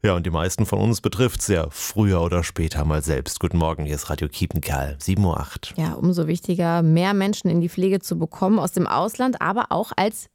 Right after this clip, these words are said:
Speaker 2: Pflegefachassistent zum Beispiel. Das ist eine einjährige Ausbildung.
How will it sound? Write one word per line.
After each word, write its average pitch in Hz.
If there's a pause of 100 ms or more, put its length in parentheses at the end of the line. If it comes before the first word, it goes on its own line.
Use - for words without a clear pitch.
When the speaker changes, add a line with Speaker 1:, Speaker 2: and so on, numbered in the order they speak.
(160)
Speaker 2:
Pflegefachassistent 269
zum 151
Beispiel. 151
Das 240
ist 233
eine 247
einjährige 214
Ausbildung. 240